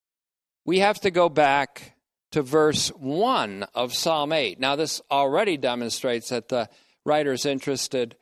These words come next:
in the whole of the psalm and not just the passage he quotes. Oh, he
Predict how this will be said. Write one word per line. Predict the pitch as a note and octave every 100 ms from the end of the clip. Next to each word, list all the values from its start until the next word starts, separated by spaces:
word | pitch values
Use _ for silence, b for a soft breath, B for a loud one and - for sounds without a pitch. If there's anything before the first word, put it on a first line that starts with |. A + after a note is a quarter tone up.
| _ _ _ -
in | B2+
the | A#2+
whole | A2+ D#3 F#3 D3
of | B2
the |
psalm | A#2 E3+ E3+ C#3
and | B2+
not | C3+ C3
just | C3 -
the | B2
passage | - A#2 A2 A2+
he | A#2+
quotes. | - E3+ C3+
Oh, | C#3+ E3 E3
he | D#3+ F3+ D#3+